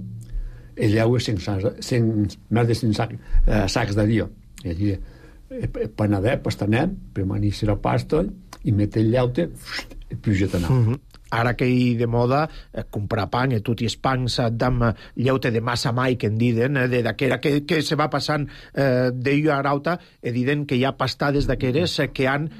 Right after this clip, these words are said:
Speaker 2: eh, cent anys de vida, perquè
Speaker 1: Clar.
Speaker 2: les han anat, eh, creixent, en
Speaker 1: Jo
Speaker 2: a créixer
Speaker 1: te-,
Speaker 2: aquí, o, eh?
Speaker 1: <clears throat> Ho contar, això.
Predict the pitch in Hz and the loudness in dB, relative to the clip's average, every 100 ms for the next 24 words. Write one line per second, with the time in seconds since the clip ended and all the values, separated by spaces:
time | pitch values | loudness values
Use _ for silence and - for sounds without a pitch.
0 | - - 131 123 170 151 - 160 143 - | -10 -2 0 0 0 -2 -2 -2 -2 -2
1 | 139 120 131 131 139 220 - 165 131 156 | -2 0 2 2 2 2 0 -2 0 2
2 | 147 160 147 156 156 - - - 143 139 | 2 0 -2 -2 -4 -12 -20 -4 0 0
3 | 131 123 120 139 - _ - 160 143 135 | 0 0 0 -2 -8 _ -4 0 2 0
4 | - 151 151 147 147 147 147 131 120 113 | 0 0 2 2 0 0 0 0 0 2
5 | 165 175 147 127 - 277 160 120 110 117 | 2 2 2 0 0 0 2 0 0 0
6 | 117 104 117 | 0 0 -2